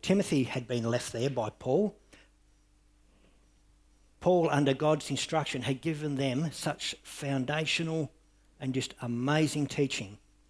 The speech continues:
of God and the truths. And, and you'll find all of that in the book of Ephesians. But yet, some of the basic stuff they still struggled in. And so let's read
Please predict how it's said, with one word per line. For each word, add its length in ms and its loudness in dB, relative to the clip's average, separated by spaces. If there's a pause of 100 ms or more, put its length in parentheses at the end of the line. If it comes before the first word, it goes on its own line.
(140)
of 240 -2
God 260 -4
and 140 -8
the 60 -6
truths. 580 -6
And, 200 -6
and 80 -4
you'll 120 2
find 340 -2
all 160 4
of 60 2
that 180 2
in 60 -2
the 80 -4
book 200 -8
of 80 -8 (540)
Ephesians. 680 -2 (580)
But 160 -6
yet, 320 0 (120)
some 220 0
of 60 2
the 100 6
basic 480 2
stuff 480 -4 (680)
they 100 -4
still 260 0
struggled 520 0
in. 200 -6 (1160)
And 120 -4
so 300 2 (400)
let's 300 2
read 500 2